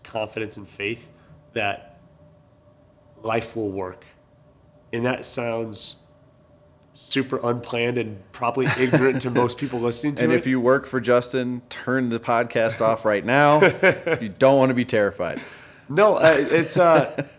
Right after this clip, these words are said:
Speaker 2: <laughs>
Speaker 1: no, I will not be, five years from now, I'm not gonna be teaching people how to do burpees.
Speaker 2: Right.
Speaker 1: For sure.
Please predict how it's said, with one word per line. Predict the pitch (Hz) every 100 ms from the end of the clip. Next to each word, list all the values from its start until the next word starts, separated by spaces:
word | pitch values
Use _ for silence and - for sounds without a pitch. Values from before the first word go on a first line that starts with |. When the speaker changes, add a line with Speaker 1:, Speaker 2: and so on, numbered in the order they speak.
| - _
Speaker 2:
<laughs> | - -
Speaker 1:
no, | 151 185
I | 147
will | 156
not | 160 160 147
be, | 151 139 127 - -
five | - 175 165
years | 147 147
from | 147
now, | 135
I'm |
not | 127
gonna | 123
be | 120
teaching | 117 113
people | 110 107
how | 104
to | 104
do | 101
burpees. | 98 92 98 90 -
Speaker 2:
Right. | 107 90
Speaker 1:
For | 95
sure. | 104